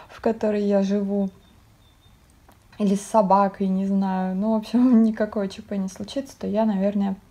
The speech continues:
м, повышиваю. Хотя тут и схемы рисовать нужно тоже, и,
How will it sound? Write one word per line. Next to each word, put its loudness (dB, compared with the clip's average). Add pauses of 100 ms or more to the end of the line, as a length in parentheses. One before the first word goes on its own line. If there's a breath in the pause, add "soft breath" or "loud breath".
(180)
м, -10
повышиваю. -4 (1400 loud breath)
Хотя 2
тут -6
и 0
схемы 0
рисовать 0
нужно -2
тоже, -4
и, -6